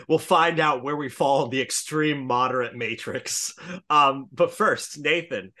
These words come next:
if people enjoy our discussion here and want to engage with more of our content and meet fellow overthinkers like themselves, where should they go?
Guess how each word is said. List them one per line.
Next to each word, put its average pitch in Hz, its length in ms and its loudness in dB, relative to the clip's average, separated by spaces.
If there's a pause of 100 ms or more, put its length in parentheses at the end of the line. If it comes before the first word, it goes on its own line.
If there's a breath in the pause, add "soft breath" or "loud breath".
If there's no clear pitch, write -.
if 156 160 -2
people 196 240 -2
enjoy 139 360 0
our 185 80 6
discussion 170 500 -4
here 175 340 -6 (180 loud breath)
and 147 120 -6
want 151 180 -6
to 160 100 -10
engage 143 380 -6
with 120 160 -10
more 139 240 -4
of 165 80 -4
our 156 80 -2
content 175 480 -8
and 127 140 -12
meet 139 160 -16
fellow 160 360 -4
overthinkers 151 440 -12
like 131 160 -6
themselves, 151 500 -6 (220 soft breath)
where 220 160 2
should - 160 -4
they 131 80 0
go? 101 220 -6